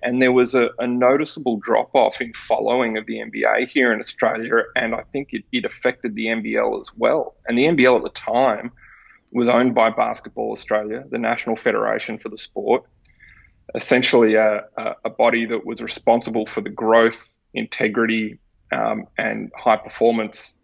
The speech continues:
um, national teams, those sorts of things. Uh, and it wasn't really expert at the time in terms of innovation,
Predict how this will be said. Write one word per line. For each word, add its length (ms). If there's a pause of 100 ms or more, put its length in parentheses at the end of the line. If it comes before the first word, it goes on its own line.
(160)
um, 340
national 380
teams, 320
those 220
sorts 200
of 100
things. 480 (600)
Uh, 240 (120)
and 460 (140)
it 240
wasn't 440
really 540
expert 460
at 100
the 60
time 400
in 100
terms 460
of 180 (1040)
innovation, 880